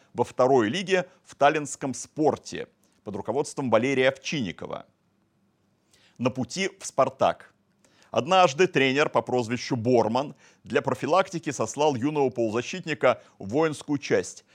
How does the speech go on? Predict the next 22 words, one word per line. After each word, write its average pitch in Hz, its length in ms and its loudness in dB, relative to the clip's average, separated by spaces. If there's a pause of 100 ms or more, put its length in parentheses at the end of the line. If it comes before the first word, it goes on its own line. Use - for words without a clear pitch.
(120)
Но, 160 260 2
по 147 120 -2
словам 131 400 2
Карпина, 123 720 2 (240)
это 160 320 4
было 165 340 6
отдыхом 156 840 0
на 135 180 2
Гавайях 139 800 6 (380)
по 113 80 -6
сравнению 123 560 0
с - 80 -14
предсезонкой 135 960 0 (140)
в 110 80 0
армянском 113 760 0
Цехкадзоре, 117 1040 2 (180)
который 123 280 0
Овчинников 160 640 -4 (120)
в - 80 -16
своем 120 420 2
неповторимом 120 720 -2
стиле 156 520 -2